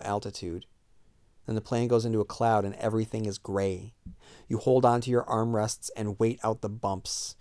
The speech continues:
When questions are asked, you smile and look wise instead of answering. Then the plane flies out of the clouds and the landscape is clear again and all the facts are at your fingertips.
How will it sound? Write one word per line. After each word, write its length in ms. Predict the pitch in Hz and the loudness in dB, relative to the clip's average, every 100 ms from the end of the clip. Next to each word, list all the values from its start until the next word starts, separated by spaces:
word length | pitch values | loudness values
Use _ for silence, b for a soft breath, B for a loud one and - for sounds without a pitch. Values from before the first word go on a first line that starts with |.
| B B | B B
When 180 | B 120 | B 0
questions 480 | 120 147 139 - 143 | 4 6 6 6 2
are 80 | 131 | 2
asked, 360 | 120 127 - | 2 0 0
you 60 | 151 | -2
smile 540 | - - 120 120 127 | -4 0 2 4 4
and 140 | 131 117 | 2 0
look 120 | 117 | 0
wise 600 | 107 107 110 110 95 110 | 4 6 6 6 2 -2
instead 300 | 95 - 107 | -6 -2 -2
of 80 | 101 | -2
answering. 640 | 98 101 - 87 82 87 - - _ _ - | -4 -4 -4 -6 -8 -12 -18 -20 _ _ -12
Then 100 | - | -10
the 60 | |
plane 240 | - 92 92 | -8 -6 -6
flies 340 | - 101 95 | 0 0 2
out 140 | 101 101 | 0 0
of 60 | |
the 60 | 107 | -2
clouds 380 | - 120 156 147 | 0 4 4 2
and 100 | 139 | 2
the 60 | |
landscape 420 | 131 131 131 135 | 2 0 0 -2
is 100 | 131 | -2
clear 280 | - - 120 | -4 0 2
again 240 | 113 113 110 | 4 2 -2
and 160 | 104 | -2
all 160 | 101 104 | 0 0
the 80 | 107 | -2
facts 500 | - 117 117 120 123 | 0 0 0 -2 0
are 80 | |
at 80 | 110 | 0
your 80 | 95 | 0
fingertips. 800 | - 107 98 95 90 90 - | -6 -6 -6 -6 -8 -10 -12